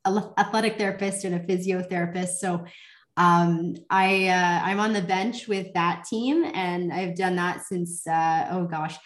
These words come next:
I've probably worked with para ice hockey since twenty thirteen.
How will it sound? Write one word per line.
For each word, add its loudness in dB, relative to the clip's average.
I've 2
probably 8
worked 2
with 0
para 6
ice 2
hockey -2
since -6
twenty 2
thirteen. 2